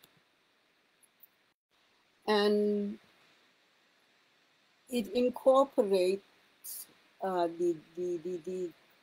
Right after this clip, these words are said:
the key items that I just been, uh, sharing. But when I was asked to think about it a little bit more, I said, Well, this is where some of this, uh,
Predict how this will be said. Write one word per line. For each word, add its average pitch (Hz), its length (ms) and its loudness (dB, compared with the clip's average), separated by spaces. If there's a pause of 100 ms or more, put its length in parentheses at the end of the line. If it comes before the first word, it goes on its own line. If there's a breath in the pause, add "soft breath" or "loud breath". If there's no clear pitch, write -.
(140)
the 196 160 -6 (100)
key 202 240 0
items 180 380 -2
that 170 120 -4
I 170 120 -2
just 170 280 -8
been, 165 360 0 (100)
uh, 165 220 -6
sharing. 302 520 -4 (320)
But 208 120 0
when 247 120 2
I 269 100 2
was 269 260 4
asked 302 420 0
to - 140 0
think 220 300 -4
about 185 300 -2
it 175 120 -8
a 165 40 -4
little 151 260 -6
bit 156 140 -12 (100)
more, 214 300 2
I 147 80 -6
said, 180 280 -4 (560)
Well, 202 240 4
this 247 220 -2
is 202 180 -4 (640)
where 185 220 2
some 185 240 -2
of 175 180 -2
this, 160 300 -6
uh, 160 160 -2